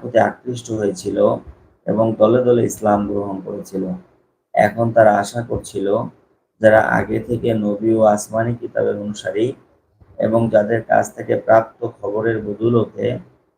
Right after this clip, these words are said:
তারা ঈমানের মহা মূল্যবান সম্পদ, সম্পদের অধিকারী হয়েছে,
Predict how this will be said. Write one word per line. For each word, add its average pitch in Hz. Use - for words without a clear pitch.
তারা 104
ঈমানের 113
মহা 107
মূল্যবান 107
সম্পদ, 101
সম্পদের 104
অধিকারী 107
হয়েছে, 98